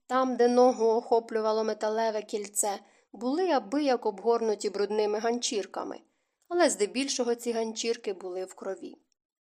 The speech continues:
І чоловіки, і жінки хрестилися, коли каторжники проходили повз. Вони були босі, чухалися і йшли, опустивши очі.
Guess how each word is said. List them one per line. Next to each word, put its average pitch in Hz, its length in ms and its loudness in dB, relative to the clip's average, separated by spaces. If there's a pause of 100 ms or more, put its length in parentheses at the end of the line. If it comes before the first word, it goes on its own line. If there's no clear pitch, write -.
(140)
І 208 100 -16
чоловіки, 208 760 -2
і 214 40 -6
жінки 214 460 -2
хрестилися, 247 880 0 (320)
коли 214 220 -2
каторжники 220 680 0
проходили 208 580 -6
повз. - 560 -6 (460)
Вони 311 260 4
були 247 260 0
босі, 247 600 -2 (280)
чухалися 254 760 0
і 208 60 -4
йшли, 269 420 -2
опустивши 220 920 -6
очі. - 500 -8